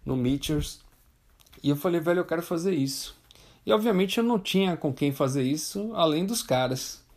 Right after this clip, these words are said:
E aí eu parti pra chamar cada um pra voltar a tocar juntos, né, cara? Então procurei Morotó, Morotó topou.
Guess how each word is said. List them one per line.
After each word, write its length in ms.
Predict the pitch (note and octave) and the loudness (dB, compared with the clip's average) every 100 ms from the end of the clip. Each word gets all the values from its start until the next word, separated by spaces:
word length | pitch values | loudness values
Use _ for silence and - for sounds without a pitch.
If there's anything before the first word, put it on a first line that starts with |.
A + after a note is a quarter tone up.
| - - - _ _ _ | -20 -20 -20 _ _ _
E 120 | - A#2 | -4 0
aí 160 | A#2 | 2
eu 100 | D3 | 0
parti 500 | D#3 F3+ D#3 - D#3+ | 2 2 2 -2 -6
pra 300 | E3 E3+ F3+ F3 - _ _ _ | -4 -2 -2 -4 -18 _ _ _
chamar 560 | - F3 D3 D#3+ F3 - _ _ _ _ | -2 0 2 0 -2 -12 _ _ _ _
cada 300 | C3+ F3+ E3 | 0 2 2
um 180 | D3 D#3+ | 2 0
pra 200 | F3 E3+ | -2 0
voltar 380 | G3 E3 E3 | 0 0 0
a 40 | E3+ | 0
tocar 400 | F#3+ G3 G#3 G3 | -2 -2 0 2
juntos, 480 | F3+ F#3 F#3 C#3+ B2 | 0 -2 -2 -4 -2
né, 160 | C3+ | -4
cara? 220 | C#3+ A2 A2 | -4 -10 -8
Então 300 | A2+ A2+ C#3 | -8 -6 -6
procurei 400 | C3+ C3+ C3 C3+ | -6 -6 -2 0
Morotó, 540 | C3+ C#3 D#3+ D#3+ C3+ C3+ | 0 0 -2 -2 0 0
Morotó 360 | B2+ A2+ - | 0 -6 -6
topou. 640 | B2 - D#3 - C3+ C#3+ | -6 -6 -8 -2 0 0